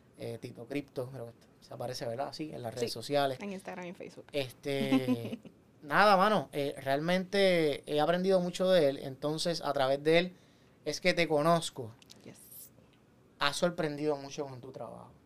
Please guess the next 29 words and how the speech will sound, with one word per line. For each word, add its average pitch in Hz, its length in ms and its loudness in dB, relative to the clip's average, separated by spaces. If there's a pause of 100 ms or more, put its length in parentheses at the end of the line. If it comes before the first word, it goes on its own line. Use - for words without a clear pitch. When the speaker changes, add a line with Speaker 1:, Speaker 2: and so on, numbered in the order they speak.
(200)
Speaker 1:
De 135 140 -6
verdad 131 300 2
Speaker 2:
Gracias. 190 100 -6
Speaker 1:
que 160 600 4 (200)
gracias 147 800 4 (300)
por 143 120 -2
lo 139 160 0
que 143 140 2
haces. 131 500 -4 (1080)
Eres 180 340 6
alguien 156 300 -2
bien 147 140 -2
importante 147 440 -4
en - 20 -2
la 147 80 2
compañía. 135 640 -8 (140)
Todos 175 260 8
son 156 140 -2
importantes. 131 680 -6 (180)
O - 20 -20
sea, 127 160 -10
yo 127 140 -8
se 143 80 -4
lo 143 60 2
digo 147 140 4
a 143 40 8
todo 139 140 4
el 139 60 0
mundo. 123 360 -12